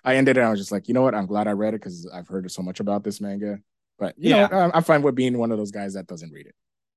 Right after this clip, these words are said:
Speaker 2: Yep, yep, yep. There's, there's a lot to read out there. I mean, at some point, you gotta make a decision. <laughs>
Speaker 1: Yeah.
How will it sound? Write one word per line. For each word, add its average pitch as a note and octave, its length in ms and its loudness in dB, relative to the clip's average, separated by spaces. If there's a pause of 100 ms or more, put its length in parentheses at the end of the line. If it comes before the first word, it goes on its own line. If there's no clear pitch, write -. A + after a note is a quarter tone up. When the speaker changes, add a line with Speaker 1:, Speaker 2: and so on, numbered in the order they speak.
Speaker 2:
Yep, C3+ 160 -6 (160)
yep, B2 220 -8 (200)
yep. B2 220 -8 (420)
There's, A#2+ 220 -12
there's B2 180 -8
a C#3 60 -2
lot C3+ 220 -2
to C#3 100 -10
read C3 180 -8
out F#2+ 180 -4
there. F2 160 -6
I F2 60 -6
mean, F2+ 140 -8
at G2 80 -12
some A#2 160 -8
point, A2+ 240 -10
you F#2 60 -12
gotta G2 140 -8
make F2+ 100 -12
a - 40 -16
decision. E2+ 500 -12
<laughs> - 80 -14
Speaker 1:
Yeah. F3 260 -2